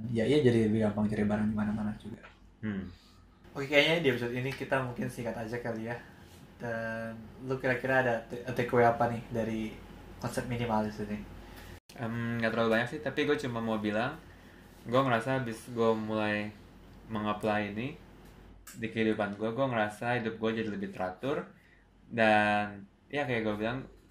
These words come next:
Speaker 2: itu lebih gampang buat, bikin gue lebih gampang buat nyari barang gue, ngerapin barang gue, ngejaga barang gue. Dan gue ngerasa manfaatnya. Jadi gue cuma pengen, em, buat kalian yang dengar ini, kalau misalnya kalian punya waktu,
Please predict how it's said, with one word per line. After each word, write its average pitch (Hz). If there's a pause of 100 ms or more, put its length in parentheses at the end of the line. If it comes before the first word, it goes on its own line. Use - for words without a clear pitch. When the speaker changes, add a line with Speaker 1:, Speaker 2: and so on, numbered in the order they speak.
Speaker 2:
itu -
lebih 120
gampang 107
buat, 104 (640)
bikin 113
gue 113 (120)
lebih 107
gampang 104
buat 101 (120)
nyari 101
barang 98
gue, 117 (220)
ngerapin 104
barang 101
gue, 113 (140)
ngejaga 101
barang 98
gue. 107 (600)
Dan 110
gue 110 (340)
ngerasa 107
manfaatnya. 104
Jadi 107
gue 123
cuma 113
pengen, 107 (1000)
em, 107 (280)
buat 110
kalian 107
yang 120 (160)
dengar 107
ini, 117
kalau 117
misalnya 107
kalian 107
punya 113
waktu, 104